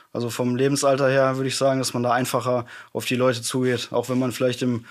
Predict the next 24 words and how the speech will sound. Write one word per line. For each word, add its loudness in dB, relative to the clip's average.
im -2
Bereich 4
der 0
Führung 2
der 2
Bundeswehr -2
ist. -4
Also -4
wenn 0
man 0
die -6
Feldwebellaufbahn 2
eingeschlagen 2
hat -2
und -2
dann 0
selber 4
Kameraden 2
unter 2
sich -2
hat, 0
die 0
man 0
dann -2